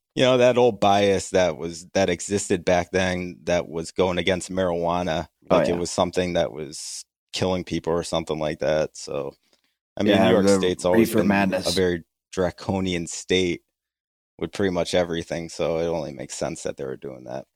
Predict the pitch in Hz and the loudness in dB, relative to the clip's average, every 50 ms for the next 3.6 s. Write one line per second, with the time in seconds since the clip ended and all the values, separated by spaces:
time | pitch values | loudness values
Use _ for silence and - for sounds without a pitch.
0 | _ _ _ _ _ _ _ - - - - - - 120 147 185 233 247 170 - | _ _ _ _ _ _ _ -20 -20 -14 -10 0 4 6 6 8 6 6 4 4
1 | - 156 156 - 151 131 - - 120 110 101 85 90 92 87 82 82 85 82 - | 4 2 4 4 2 2 2 2 2 4 4 4 2 2 2 0 0 -2 -4 -8
2 | _ _ _ _ - 135 - 285 311 285 - - 98 110 143 165 123 - - - | _ _ _ _ -8 -4 -2 2 2 2 2 4 4 4 4 4 0 -2 -4 -4
3 | 87 90 87 87 87 - - 92 87 87 - | -2 0 0 0 -2 2 2 2 2 2 0